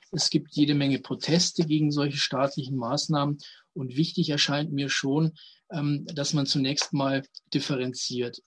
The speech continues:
Also grundsätzlich ist es natürlich richtig, staatliche Maßnahmen und solche Einschränkungen von Grundrechten kritisch zu hinterfragen, sich auch im Einzelfall dagegen zur Wehr zu setzen.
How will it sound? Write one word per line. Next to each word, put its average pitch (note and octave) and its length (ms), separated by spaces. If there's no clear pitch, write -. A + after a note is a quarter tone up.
Also C3+ 240
grundsätzlich E3 680
ist D#3 100
es D3+ 160
natürlich B2+ 460
richtig, D#3+ 540
staatliche C3+ 580
Maßnahmen D3 680
und C3 100
solche C3 320
Einschränkungen C#3 800
von B2 220
Grundrechten C3+ 760
kritisch C#3 400
zu C#3 120
hinterfragen, B2+ 720
sich C#3 200
auch A#2+ 140
im B2+ 120
Einzelfall B2 640
dagegen B2+ 340
zur B2 180
Wehr B2 180
zu - 140
setzen. G#2+ 480